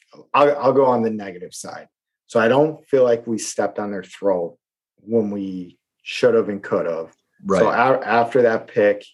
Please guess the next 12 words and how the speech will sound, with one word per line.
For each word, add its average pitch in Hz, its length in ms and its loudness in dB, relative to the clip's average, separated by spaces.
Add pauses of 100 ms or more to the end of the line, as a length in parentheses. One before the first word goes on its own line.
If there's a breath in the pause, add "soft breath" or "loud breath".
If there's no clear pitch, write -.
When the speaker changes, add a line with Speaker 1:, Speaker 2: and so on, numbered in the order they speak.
(640)
Speaker 1:
sure 113 440 2
as 107 60 -8
shit, - 520 -4 (380 soft breath)
even 226 260 2
though 143 160 4
I 113 160 -2
do 123 280 -2
think, 127 420 -6 (120)
uh, 90 380 -2 (1300)
was 120 340 2
it, 117 260 6
uh, 92 560 -2